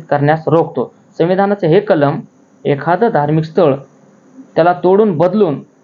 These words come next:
दुसरं धार्मिक स्थळ करण्यास संविधानाचे पंचवीस, सव्वीस कलम रोखतात. Places of wor-, worship act सर्व धार्मिक स्थळावर लागू आहे,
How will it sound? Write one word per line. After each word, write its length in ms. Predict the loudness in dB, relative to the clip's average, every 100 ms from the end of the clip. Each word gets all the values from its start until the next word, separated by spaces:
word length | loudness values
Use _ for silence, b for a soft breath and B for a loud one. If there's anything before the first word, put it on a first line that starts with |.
| -10
दुसरं 240 | -4 -2
धार्मिक 300 | 0 -2 -4
स्थळ 180 | -2 -2
करण्यास 380 | 0 0 0 -2 -10 -20 -20 -20 -20 -2
संविधानाचे 480 | 2 2 2 2 0
पंचवीस, 420 | 2 0 0 0
सव्वीस 220 | 0 0
कलम 240 | 0 0 0 -6 -10 -4
रोखतात. 400 | -2 -2 -4 -4 -8 _ -20 b b b 0
Places 380 | 0 2 0 0
of 200 | 0 -2
wor-, 440 | -2 -2 -4 -2
worship 280 | 0 0 -2 2
act 240 | 2 0 -4 -20 _ _ -20 -20 -20 -2
सर्व 260 | 0 2 2
धार्मिक 320 | 2 0 -2
स्थळावर 420 | 0 0 2 0 -4 -8
लागू 360 | -2 0 2 2
आहे, 260 | 2 0